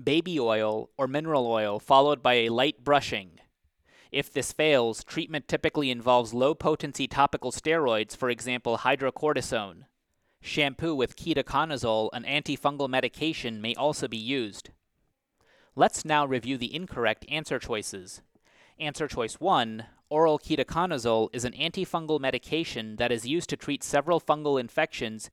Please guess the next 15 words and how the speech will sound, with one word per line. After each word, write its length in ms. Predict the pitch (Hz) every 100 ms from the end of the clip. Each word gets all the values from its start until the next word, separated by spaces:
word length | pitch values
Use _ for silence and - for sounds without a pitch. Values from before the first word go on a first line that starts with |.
| -
including 460 | 151 - 151 139
coccidioides, 1160 | 123 139 - 160 147 135 143 170 120 110 107 - _ _ _ -
histoplasma, 1040 | 147 - 131 - 156 170 123 113 107 110 - _ _ _ _ -
blastomyces, 1120 | 139 147 - 127 135 180 - 117 110 107 - _ _ _
and 160 | 139 131
Candida 400 | - 165 156 127
albicans. 800 | 131 147 156 - 110 101 101 - - _ _ _ _ _ _ _ _ _
Answer 300 | 151 147 151
choice 340 | 143 135 110 -
two, 500 | 180 175 127 107 107 _ _ _
oral 280 | 151 165 160
steroids 600 | - 175 175 151 113 113
such 200 | - 135
as 120 | 123
prednisone 800 | - 165 160 135 123 110 110 107